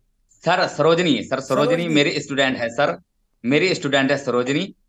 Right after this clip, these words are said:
Speaker 1: मैं उसको भी बहुत बहुत बधाई, अ, देता हूँ। वो भी एक, अ, अच्छा कर रही है सर, दौड़ लगे है दिन भर दौड़ने भागने पे, बहुत अच्छा है सर।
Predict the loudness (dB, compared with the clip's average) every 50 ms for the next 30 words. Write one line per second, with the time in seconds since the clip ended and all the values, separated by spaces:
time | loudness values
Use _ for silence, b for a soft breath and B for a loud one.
0 | _ -6 -4 -4 -4 -4 -4 -4 -4 -2 0 0 0 2 4 2 2 2 0 -4
1 | -2 0 0 0 0 0 0 0 0 0 -2 -4 -4 -6 -4 -2 0 0 2 2
2 | 0 0 -2 -6 -12 _ _ _ _ _ -8 -4 -2 -2 -2 -2 0 0 0 0
3 | 0 -2 -4 -6 -6 -4 -2 0 2 2 2 0 0 -4 -6 -8 -12 _ _ _
4 | _ _ _ -4 -2 0 0 0 0 -2 -4 -4 -6 -8 -4 -2 -2 -2 -2 -4
5 | -6 -10 -16 _ -10 -8 -6 -4 -2 -2 -2 -2 -2 -2 -2 -2 -4 -6 -10 -10
6 | -6 -4 -4 -2 -2 -2 -2 -2 -2 -4 -4 -4 -6 -6 -6 -6 -6 -8 -10 -10
7 | -12 _ _ _ _ _ _ _ _ _ -2 -2 0 0 -2 -4 -2 0 0 0
8 | -2 -4 -8 -12